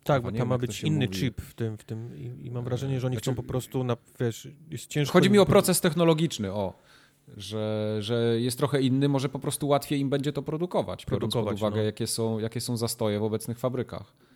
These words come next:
Speaker 1: No, no. Też, też czytałem właśnie dokładnie to samo, ale przy okazji chcą właśnie gdzieś tam trochę, gdzieś tam, tam wymienić ten chip na jakiś właśnie inny i,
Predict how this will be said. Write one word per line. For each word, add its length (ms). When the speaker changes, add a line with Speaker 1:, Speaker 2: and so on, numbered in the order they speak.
Speaker 1:
No, 260
no. 220
Też, 260
też 300
czytałem 340
właśnie 260
dokładnie 300
to 100
samo, 300
ale 120
przy 160
okazji 300
chcą 200
właśnie 260
gdzieś 120
tam 160
trochę, 320
gdzieś 160
tam, 240
tam 220
wymienić 380
ten 140
chip 320
na 80
jakiś 260
właśnie 340
inny 500
i, 100